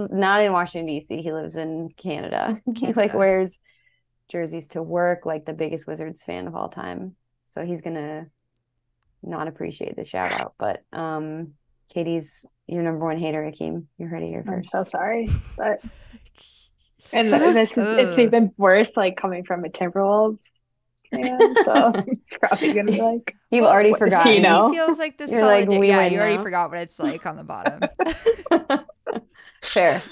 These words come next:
Speaker 1: I
Speaker 2: The
Speaker 1: love
Speaker 2: Wolves,
Speaker 1: that for
Speaker 2: the
Speaker 1: you,
Speaker 2: Wo-,
Speaker 1: actually.
Speaker 2: the Wolves get on one win streak, and it's like,
Speaker 3: Yeah.
Speaker 2: mm,
Speaker 1: <laughs> That's
Speaker 2: sorry,
Speaker 3: I'm
Speaker 1: fair.
Speaker 2: I have to
Speaker 3: already,
Speaker 2: stop
Speaker 3: like,
Speaker 2: being
Speaker 3: worried about
Speaker 2: bad.
Speaker 3: jinxing everything, so.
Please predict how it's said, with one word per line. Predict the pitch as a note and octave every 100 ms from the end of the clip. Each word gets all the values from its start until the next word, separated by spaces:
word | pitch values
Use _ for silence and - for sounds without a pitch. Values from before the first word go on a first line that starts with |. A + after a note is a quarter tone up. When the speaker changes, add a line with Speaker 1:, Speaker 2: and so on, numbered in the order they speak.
| -
Speaker 1:
I | G#3+
Speaker 2:
The | C4+
Speaker 1:
love | B3+
Speaker 2:
Wolves, | A#3
Speaker 1:
that | F3+ E3+
for | E3
Speaker 2:
the |
Speaker 1:
you, | D#3+
Speaker 2:
Wo-, |
Speaker 1:
actually. | F3 - - F#3 G3 _ _ _ _ _ _ -
Speaker 2:
the | G3+
Wolves | F#3+ F#3
get | G3
on | E3 A2
one | D#3 E3+
win | D#3+ D#3
streak, | F3+ - D3+ D#3
and | E3
it's | E3 -
like, | D#3+ C4
Speaker 3:
Yeah. | - - A#3
Speaker 2:
mm, | A#3 G#3+ G#3 D#4 -
Speaker 1:
<laughs> | E4
That's | C4 - _ - - A3
Speaker 2:
sorry, | A3+
Speaker 3:
I'm | A#3+
Speaker 1:
fair. |
Speaker 2:
I | G3+
have |
to | F3
Speaker 3:
already, | F3 F#3 G3
Speaker 2:
stop | G#3 G#3+
Speaker 3:
like, | G#3+
Speaker 2:
being | A3
Speaker 3:
worried | F#3+ F#3+
about | G#3+ F#3 F#3+ F#3
Speaker 2:
bad. | G3 -
Speaker 3:
jinxing | G3 F#3+ - G3+ F#3
everything, | F#3+ A#2+ - _ -
so. | - - -